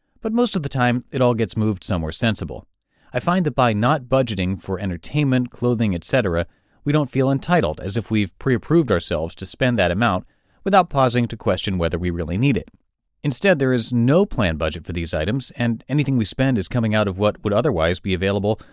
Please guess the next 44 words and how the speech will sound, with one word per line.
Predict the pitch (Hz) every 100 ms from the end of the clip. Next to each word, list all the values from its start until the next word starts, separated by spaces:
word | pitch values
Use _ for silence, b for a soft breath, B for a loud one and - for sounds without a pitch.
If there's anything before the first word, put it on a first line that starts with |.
| B
for | -
the | 131
Friday | - 104 113
transfer | 113 - 104 - 117
to | 110
savings | 113 104 123 95 82
or | 101
the | 98
mortgage." | 131 151 67 - - - _ _ _
End | 107 92
quote. | - 113 - - _ _ _ _ _ _ _ -
Pretty | 156 143
sexy, | - 170 - 87
right? | 85 151 - _ _
She's | - 139 127 -
oozing | 147 185 170
with | 143 127
freedom | - - 151 143 85
and | 82
the | 85
luxury | 98 135 120 113 92
of | 80
living | 90 123 131 107
life | 104 117 -
on | 92
her | 92
own | 95 113 120
terms. | - 117 104 69 - - -
I |
freaking | - - 202 160 123
love | 131 127
it. | - - _ _ _ _ _ -
The | -
second | 175 196 170
thing | 120
that | 90
caught | - 78
my | 78
attention | 78 - 90 85 87
recently | 82 - 90 101
was | 101 95
a |
show | 95 - 151
on | 135 127